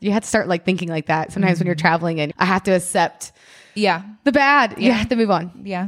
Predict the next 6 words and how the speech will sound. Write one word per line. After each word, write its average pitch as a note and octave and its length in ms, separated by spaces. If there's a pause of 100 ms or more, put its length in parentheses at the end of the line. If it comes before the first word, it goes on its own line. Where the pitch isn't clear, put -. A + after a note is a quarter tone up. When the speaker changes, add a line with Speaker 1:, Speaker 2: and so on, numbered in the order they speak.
Speaker 1:
Yeah. E3 360
Speaker 2:
The, F3 40 (320)
the - 80
collateral D#3+ 380
damage. D#3+ 520 (140)
And D#3 420